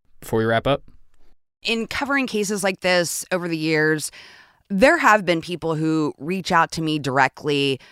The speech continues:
Speaker 2: because there's a distrust or a fear of law enforcement or whatever it may be, or they don't want their name used. I want to reiterate that you can actually send tips in to the sheriff's office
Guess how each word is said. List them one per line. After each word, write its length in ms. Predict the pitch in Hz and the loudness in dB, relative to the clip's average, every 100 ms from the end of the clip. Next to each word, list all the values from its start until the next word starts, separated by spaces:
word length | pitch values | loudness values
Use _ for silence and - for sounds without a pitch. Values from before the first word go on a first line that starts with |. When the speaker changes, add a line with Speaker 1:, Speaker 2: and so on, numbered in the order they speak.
| - _ | -20 _
Speaker 2:
because 640 | 170 - 156 143 143 143 131 | -6 -4 -2 2 2 0 0
there's 240 | 160 139 | 0 0
a 880 | 151 135 135 120 117 101 82 95 104 - | 2 4 4 2 0 -4 -8 -12 -14 -12
distrust 680 | - 220 - 330 277 262 - | 0 0 2 4 6 4 0
or 140 | 185 | 0
a 60 | 165 | 0
fear 440 | - 240 233 214 | -2 0 2 4
of 100 | 202 | 2
law 220 | 190 185 185 | 2 2 2
enforcement 500 | 180 190 180 190 190 | 0 -4 -2 0 2
or 100 | 196 | 2
whatever 480 | 208 247 226 220 208 | 4 6 6 6 2
it 60 | |
may 140 | 180 175 | 0 -2
be, 260 | 180 180 | -2 0
or 240 | 160 160 151 - - | 2 0 -2 -10 -2
they 120 | 190 | 2
don't 180 | 190 196 | 2 2
want 200 | 190 180 | 0 0
their 140 | 190 | -2
name 260 | 180 170 175 | -2 -2 -2
used. 340 | 170 170 160 - _ | 0 0 -4 -12 _
I 120 | - 220 | 0 2
want 240 | 277 349 | 2 0
to 380 | - 294 254 233 - - - _ _ _ | 0 0 0 -2 -8 -20 -20 _ _ _
reiterate 840 | 190 214 277 240 202 175 160 139 | -8 -2 2 4 4 2 0 -2
that 100 | - | -4
you 220 | 170 202 302 | -4 -4 -2
can 160 | 381 | 2
actually 720 | 202 185 - 196 196 180 170 - - - _ _ _ _ | 4 2 2 0 2 4 2 -4 -20 -20 _ _ _ _
send 460 | - 240 226 262 - | -4 2 4 2 -2
tips 440 | - 247 - - - | 0 0 0 -4 -2
in 340 | 175 160 160 | 0 0 -2
to 140 | - 180 | -4 -4
the 80 | |
sheriff's 480 | 165 - 196 196 - | -2 2 4 4 6
office 520 | 165 156 170 160 - | 4 4 2 0 -2